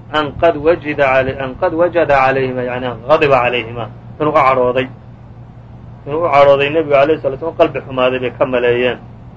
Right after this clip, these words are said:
Markaasay baxeen. Fastaqbalahumaa, waxaa ka hor yimid hadiyatun min labanin ilaa Rasuulillaahi sallallahu alayhi wa sallam. Caana hadiyo oo Nebiga hadiyo loogu keenay, ba iyagoo sii socda, baa laga hor keenay.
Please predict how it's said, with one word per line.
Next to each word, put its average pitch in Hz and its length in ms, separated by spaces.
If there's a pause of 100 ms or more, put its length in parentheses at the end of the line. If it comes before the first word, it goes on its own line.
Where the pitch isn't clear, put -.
(460)
Markaasay 135 360
baxeen. 120 380 (640)
Fastaqbalahumaa, 156 880
waxaa 151 320
ka 196 80
hor 170 200
yimid 156 320 (720)
hadiyatun 160 600 (120)
min 143 200
labanin 196 520 (600)
ilaa 147 300
Rasuulillaahi 143 480
sallallahu 127 340
alayhi 120 100
wa 123 80
sallam. 123 80
Caana 160 240
hadiyo 156 240
oo 156 80
Nebiga 151 260
hadiyo 147 220
loogu 160 240
keenay, 127 200
ba 139 60
iyagoo 147 220
sii 175 100
socda, 123 300 (440)
baa 123 280
laga 135 160
hor 123 240
keenay. 120 280